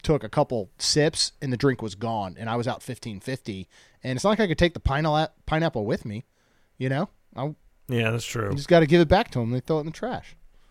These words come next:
Speaker 1: So, I'm a little sad about that.
Speaker 2: Yeah, that's, no, no, yeah, you could get, like, a, <clears throat> a souvenir pineapple to
Speaker 1: Yeah.
Speaker 2: take home with you.
Speaker 1: I'd rather have a fake pineapple that
Speaker 2: Um,
Speaker 1: I could take home. Yeah.
Speaker 2: Yeah, that's true. I mean, I guess that's, if you went to Trader Sam's, you would have that
Speaker 1: Mm.
Speaker 2: aspect where you could,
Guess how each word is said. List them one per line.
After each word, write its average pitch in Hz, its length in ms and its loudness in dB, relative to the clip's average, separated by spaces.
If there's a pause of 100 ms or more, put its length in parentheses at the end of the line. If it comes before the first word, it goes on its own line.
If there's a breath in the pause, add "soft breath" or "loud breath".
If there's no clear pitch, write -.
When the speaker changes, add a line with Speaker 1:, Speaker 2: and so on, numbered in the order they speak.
(100)
Speaker 1:
So, 117 500 0
I'm 139 80 -6
a - 20 -4
little 147 140 0
sad 160 300 0
about 160 240 -2
that. 208 200 -6 (1120)
Speaker 2:
Yeah, 98 180 0
that's, 92 320 -4 (260)
no, 104 180 -2
no, 101 360 -4
yeah, 131 240 4
you 110 180 0
could 127 160 -6
get, 127 80 -4
like, 120 140 2
a, 104 300 2
<clears throat> - 80 -18
a 131 380 6
souvenir 131 680 2
pineapple 101 480 -2
to 147 80 -4
Speaker 1:
Yeah. 233 80 0
Speaker 2:
take - 120 2
home 160 160 -2
with 98 180 -2
you. 117 100 -6 (120)
Speaker 1:
I'd 175 100 -2
rather 262 140 2
have 233 120 0
a 214 40 -6
fake - 400 0
pineapple 117 260 2 (260)
that 101 60 6
Speaker 2:
Um, - 40 4
Speaker 1:
I 135 80 0
could 143 120 -10
take 156 180 -6
home. 165 280 -4 (140)
Yeah. 180 200 -4 (960 soft breath)
Speaker 2:
Yeah, 190 140 4
that's 196 140 2
true. 180 120 2
I 156 80 4
mean, 175 120 4
I 175 40 6
guess 226 200 4
that's, 156 220 4
if 123 160 2
you 123 80 2
went 143 140 2
to 104 60 -4
Trader 104 320 2
Sam's, 95 680 0
you 101 100 2
would 92 100 2
have 87 320 0
that 95 200 6
Speaker 1:
Mm. 90 40 4
Speaker 2:
aspect 85 440 -4
where 92 80 0
you 92 120 -2
could, 82 220 -6